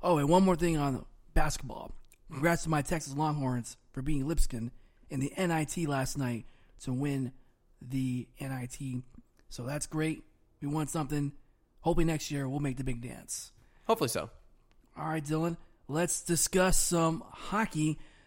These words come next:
Speaker 1: as we're getting close to wrapping up the regular season. The regular season, I believe, concludes tomorrow.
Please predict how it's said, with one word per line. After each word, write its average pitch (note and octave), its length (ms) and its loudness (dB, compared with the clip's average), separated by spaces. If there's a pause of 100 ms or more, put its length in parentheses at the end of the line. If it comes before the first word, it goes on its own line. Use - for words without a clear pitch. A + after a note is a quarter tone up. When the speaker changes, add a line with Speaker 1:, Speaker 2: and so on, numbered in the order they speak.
Speaker 1:
as D#3 160 2
we're F#3+ 180 2
getting F3 220 0
close F3+ 340 -2
to C#3 140 -4
wrapping E3+ 460 0
up F3+ 280 0 (760)
the D3+ 120 0
regular D#3+ 340 2
season. E3 460 0 (840)
The C3+ 80 -4
regular F#3 260 2
season, F3+ 240 2
I - 20 -2
believe, F#3+ 300 6
concludes F3 340 -2
tomorrow. C#3 500 0